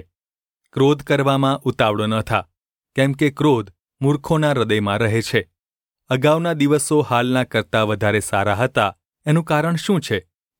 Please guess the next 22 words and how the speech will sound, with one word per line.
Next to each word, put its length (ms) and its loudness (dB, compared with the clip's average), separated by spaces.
એવું 220 2
તું 180 2
ન 160 0
પૂછ, 260 -4
કારણ 220 0
કે 140 -2
આ 120 4
વિશે 300 0
પૂછવું 500 0
તે 160 -4
ડાપણ 360 0
ભરેલું 380 -2
નથી. 360 -4
બુદ્ધિ 360 0
વારસા 400 0
જેવી 400 -2
ઉત્તમ 400 -2
છે 180 0
અને 140 2
સૂર્ય 500 2
જોનારાઓ 560 0
માટે 360 0